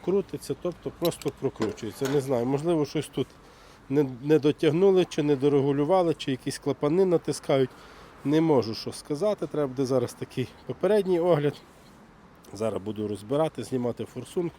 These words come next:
дивитися, як вона розпилює паливо, що там в баці плаває. Ну і, напевно, треба буде ще раз зняти головку, чи тим боком, чи така прокладка, чи що, якось то переглянути, принаймні то, що відкривали. Можливо, і... Передню кришку, бо тут воно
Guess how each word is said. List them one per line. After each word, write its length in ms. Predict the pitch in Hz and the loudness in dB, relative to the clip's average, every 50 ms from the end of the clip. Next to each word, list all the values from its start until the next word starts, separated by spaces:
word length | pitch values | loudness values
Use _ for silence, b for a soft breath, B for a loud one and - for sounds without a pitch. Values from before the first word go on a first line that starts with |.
| 131 | -6
дивитися, 400 | 120 127 127 123 - 120 - - | -4 -4 -4 -2 -4 -6 -8 -8
як 140 | 120 - - | -10 -8 -6
вона 220 | 131 123 123 120 117 | -4 -2 -2 -2 -2
розпилює 640 | 117 - - - - 202 190 170 165 151 147 147 - B B B B B B B B B B B B - - | -4 -6 -8 -4 0 0 0 0 0 -2 -2 -4 -6 B B B B B B B B B B B B -14 -6
паливо, 420 | - 180 180 175 170 160 156 143 | -2 0 0 2 2 2 0 0
що 180 | - - 143 135 | -2 -4 -6 -4
там 220 | - 135 123 120 | -2 -2 -2 -2
в 40 | 107 | -4
баці 380 | 113 147 170 175 - - 165 147 | -2 0 0 0 0 -4 -8 -8
плаває. 600 | - - 170 156 151 139 143 147 143 143 147 B B B B B B B B B B B B B B B B _ _ | -2 2 4 4 4 4 2 2 2 2 2 B B B B B B B B B B B B B B B B _ _
Ну 80 | 262 262 | 0 4
і, 20 | |
напевно, 340 | 240 233 220 - 226 220 214 | 4 4 4 6 6 6 6
треба 160 | 202 208 208 | 4 2 0
буде 140 | 190 185 190 | 0 0 -2
ще 160 | - 233 214 | 2 2 4
раз 140 | 208 180 151 | 4 4 4
зняти 280 | 160 170 160 - 156 143 | 4 2 2 2 0 0
головку, 440 | 143 160 170 185 175 160 - 143 | 0 2 4 2 2 2 0 -4
чи 140 | - - 139 | -2 -2 -6
тим 220 | - - 151 143 139 | -2 0 -2 0 2
боком, 380 | 160 196 196 - - 151 127 | 2 2 2 2 0 -2 -2
чи 100 | - 135 | -2 -4
така 340 | 120 - 135 - - 190 180 | -4 -4 -4 -2 0 -2 -2
прокладка, 600 | - - 160 151 - - 160 151 - - - 127 | 0 -2 -4 -4 -2 0 0 0 -2 -2 -8 -10
чи 180 | - - - - | -10 -8 -14 -12
що, 160 | - - 147 | -4 -2 -2
якось 260 | 135 - - 143 - | -2 0 -2 -4 -2
то 140 | - - 135 | -2 -6 -4
переглянути, 720 | - - 135 131 127 120 131 143 147 143 135 127 - 127 | -2 -2 0 0 0 0 0 0 0 0 -2 -2 -4 -8
принаймні 440 | - - 127 123 135 139 139 131 127 | -8 -6 -4 -2 0 0 2 0 -2
то, 180 | 127 - 139 131 | -2 -4 -4 -4
що 160 | - - 135 | -4 -6 -6
відкривали. 600 | 120 117 - - - 131 123 120 107 101 101 110 | -6 -6 -8 -4 -4 0 0 2 0 0 -2 -4
Можливо, 480 | 123 143 135 147 180 220 226 180 143 | -8 -8 -6 -2 0 0 2 2 0
і... 140 | 131 123 120 B B B B B B B B B B B B - | -2 -2 -4 B B B B B B B B B B B B -2
Передню 420 | 156 156 180 185 170 165 170 156 | 0 0 2 0 0 0 -2 -2
кришку, 440 | - - 170 165 143 - - - 135 | -2 -2 -2 -2 -2 -2 -6 -8 -8
бо 120 | 127 120 | -8 -10
тут 260 | - - 131 - - | -8 -8 -10 -10 -8
воно 240 | 139 131 127 131 123 | -6 -4 -2 -2 -4